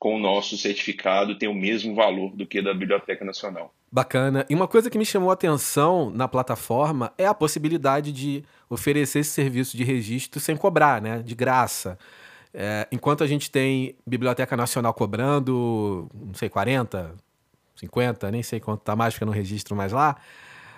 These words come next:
Speaker 2: Ah, você tem plataformas também na internet cobrando um pouquinho menos, mas cobram. É aquilo, né? Você tem um compositor que é serial, que produz e compõe, ah, e precisa, de repente, documentar isso, gerar essa prova de anterioridade.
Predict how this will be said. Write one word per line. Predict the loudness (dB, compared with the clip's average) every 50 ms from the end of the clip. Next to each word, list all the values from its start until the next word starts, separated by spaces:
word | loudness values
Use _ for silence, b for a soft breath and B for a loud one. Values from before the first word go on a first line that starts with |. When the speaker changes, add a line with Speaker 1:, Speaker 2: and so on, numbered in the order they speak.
| B B
Speaker 2:
Ah, | -4 -2 -2 -2 0
você | 0 -2 0
tem | 0 0
plataformas | 2 2 2 4 4 2 4 4 4 4 4 4 0 0
também | 0 0 2 2 2
na | 2 0
internet | 0 0 0 0 0 0 0 -2
cobrando | -2 -4 0 0 0 0 0
um |
pouquinho | -2 -4 -2 0 0 2
menos, | 4 4 4 4 4 2
mas | 0 0 -2 -2
cobram. | 2 4 6 6 6 6 4 2 2
É | 2 0
aquilo, | -2 0 2 2 4 4
né? | 4 2
Você | 0 -2
tem | 0 0 0
um |
compositor | 2 0 0 2 2 2 2 2 0 0 0 0
que | 0 -2
é | -4
serial, | -2 0 0 0 2 2 2 4 4 2 2 0
que | -2 -6 -10
produz | -6 -4 -4 -4 -4 -4 -2 -2 0 0 0 -2 -2 -4
e | -6 -6
compõe, | -6 -6 -6 -4 -4 -6 -4 -2 0 0 2 0 -2 b b b b b b b b b b b b
ah, | -4 -2 0 0 2 2 4 4 4 2 0 -2 -6 _ _ -20 -14
e | -10 -8 -6
precisa, | -4 -2 -2 -2 -2 0 0 2 2 2 4 2 2
de | 2 2
repente, | 2 0 0 0 -2 -2 -2 -2
documentar | -4 -4 -2 0 -2 0 -2 0 0 0 2 2
isso, | 0 0 0 -2 -4 -4 -4 -4
gerar | -2 0 0 0 0 0
essa | -2 -2 -2 -4
prova | -4 -2 0 2 4 4 4 2 0 0
de | -2
anterioridade. | -4 -4 -2 -2 -2 -2 -2 -2 0 0 2 2 2 0 0 -2 -4 -8 -8